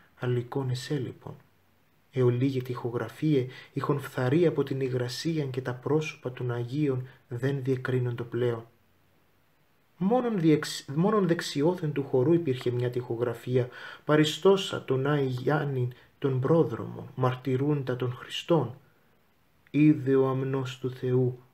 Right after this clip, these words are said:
ο αέρον την αμαρτίαν του κόσμου. Το πρόσωπον και η χείρ του βαπτιστού, τεινωμένη και δεικνύουσα,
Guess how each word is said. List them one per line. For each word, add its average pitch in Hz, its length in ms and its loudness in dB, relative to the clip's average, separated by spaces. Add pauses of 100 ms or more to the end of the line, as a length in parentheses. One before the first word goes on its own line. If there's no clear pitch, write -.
(100)
ο 127 140 2
αέρον 123 340 2
την 123 140 -2
αμαρτίαν 123 560 -2
του 123 140 -8
κόσμου. 113 540 -4 (1000)
Το 139 100 -2
πρόσωπον 127 680 -4
και 123 180 0
η 123 40 2
χείρ 165 420 -4
του 120 120 -8
βαπτιστού, 127 600 -4 (400)
τεινωμένη 165 580 4
και 156 140 -2
δεικνύουσα, 135 960 -2